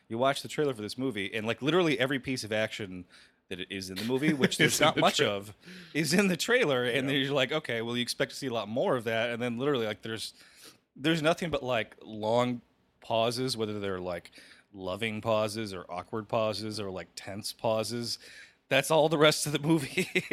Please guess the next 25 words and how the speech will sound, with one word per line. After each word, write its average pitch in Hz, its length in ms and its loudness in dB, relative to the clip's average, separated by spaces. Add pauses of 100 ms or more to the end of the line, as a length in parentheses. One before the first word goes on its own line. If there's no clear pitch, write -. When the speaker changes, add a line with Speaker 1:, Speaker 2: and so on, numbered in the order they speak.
(200)
Speaker 1:
<laughs> - 320 -2
right? 107 260 2 (460)
Speaker 2:
Yeah. 104 140 -10 (140)
Speaker 1:
But 127 360 2
the, 147 200 6
the, 135 120 -2
but 135 180 -2
those 127 240 2
builds 120 540 2
i-, 120 240 -2
is 120 260 -4
what 120 300 0
makes 120 260 -2
those 107 220 -2
little 101 200 -2 (480)
brief 120 440 -2 (300)
flashes 113 480 -2
of 98 260 -6
ultra 101 340 -6
violence 107 420 0
and 98 80 -8
action 101 560 -2 (760)
feel 143 360 4
so 123 260 4
real 104 520 0